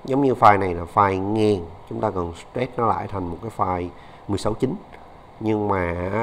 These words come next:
thay vì chúng ta phải ném vô Photoshop hay chúng ta ném vô Adobe Premiere, DaVinci Resolve thì chúng ta đã làm nhanh bằng Affinity Merge. Ở đây mình sẽ làm nhanh qua cái, các bạn chọn cái filter là S W S Resize ha.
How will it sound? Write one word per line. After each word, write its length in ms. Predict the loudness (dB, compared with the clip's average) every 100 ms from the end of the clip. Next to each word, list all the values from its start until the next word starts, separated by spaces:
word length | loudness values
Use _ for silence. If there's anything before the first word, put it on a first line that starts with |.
| 2
thay 120 | 2
vì 200 | 2 -4 -6
chúng 140 | -4
ta 180 | -2 -2
phải 120 | -4
ném 280 | -4 -4 -2
vô 100 | -2
Photoshop 680 | -2 -2 -4 -4 6 8 8 2
hay 460 | -6 -6 -4 -6 -6
chúng 120 | -8
ta 120 | -6 -4
ném 300 | -2 -4 -2
vô 80 | -4 -4
Adobe 320 | 0 0 0 -4
Premiere, 680 | -6 -2 0 0 0 -4 -6 -12 -12
DaVinci 380 | -6 -4 -2 -4
Resolve 440 | -4 -2 2 2 0
thì 60 | -6
chúng 100 | -4
ta 100 | -2
đã 120 | -2
làm 200 | -2 -2
nhanh 200 | -2 -2 -8 -16
bằng 200 | -12 -8
Affinity 240 | -6 -4
Merge. 180 | -4 -4 -10 -18 -20 -20 -12
Ở 80 | -4
đây 140 | -2
mình 140 | -2
sẽ 140 | -6 -6
làm 240 | -6 -6
nhanh 220 | -8 -10 -10
qua 140 | -12 -10
cái, 200 | -12 -12 -14 -20 -20 -20 -20 -20 -10
các 120 | -4
bạn 160 | -4 -4
chọn 380 | -6 -6 -8 -6
cái 120 | -6 -2
filter 440 | -4 2 4 4
là 120 | 2 -4
S 460 | -6 -6 -8 -14 -8
W 380 | -4 0 0 -4
S 320 | -10 -14 -10
Resize 340 | -2 0 0
ha. 140 | -2